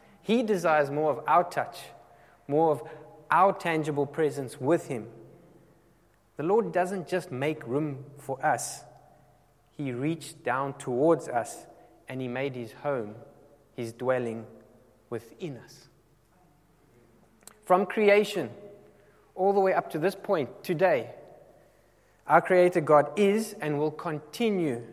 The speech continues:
to passionately pursue His creation. This is who He is, and He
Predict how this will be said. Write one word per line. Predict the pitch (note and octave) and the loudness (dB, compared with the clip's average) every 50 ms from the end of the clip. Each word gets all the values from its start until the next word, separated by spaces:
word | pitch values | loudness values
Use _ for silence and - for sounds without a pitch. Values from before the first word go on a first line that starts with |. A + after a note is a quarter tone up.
| - - - - - - _ _ _ _ | -20 -20 -20 -20 -20 -20 _ _ _ _
to | - E3+ | -6 -6
passionately | D#3 - - - F#3+ E3+ - - F#3+ F3+ F3+ F3 F3+ F3+ F#3 F#3 F#3 - - - | -6 -6 -4 -4 -4 -4 -4 -4 -4 -4 -4 -4 -4 -4 -4 -4 -6 -12 -14 -6
pursue | - D#3+ D3+ - - - F3+ E3 D3 C#3+ C#3 C#3 - - | -4 -4 -4 -4 -6 -2 -2 0 0 -2 -4 -8 -12 -6
His | - C#3 C3+ - | -6 -6 -6 -6
creation. | - - C#3+ B2+ A#2 A2+ G#2 - - - - - - - - _ _ - - _ _ _ - - - - - - - _ _ _ _ _ _ _ _ _ _ _ _ _ - | -8 -8 -4 -4 -4 -4 -4 -8 -12 -18 -20 -20 -20 -20 -20 _ _ -20 -20 _ _ _ -20 -20 -20 -20 -20 -20 -20 _ _ _ _ _ _ _ _ _ _ _ _ _ -2
This | D3+ E3 D#3+ G3 | 0 0 0 0
is | E3+ C#3 | -2 0
who | D#3 G3 G#3+ | 0 0 0
He | A#3+ A#3 F#3+ G3 A3 | 0 0 2 2 2
is, | C4 C4 A#3+ - - - - - - - - - - - - _ _ _ _ _ _ _ _ _ _ _ _ _ _ _ _ _ | 2 2 -2 -10 -14 -16 -18 -20 -20 -20 -20 -20 -20 -20 -20 _ _ _ _ _ _ _ _ _ _ _ _ _ _ _ _ _
and | - C3 B2+ | -12 -10 -10
He | B2 A2+ D#3 F#3 F#3+ F#3+ F3+ | -6 -4 -2 0 0 0 -2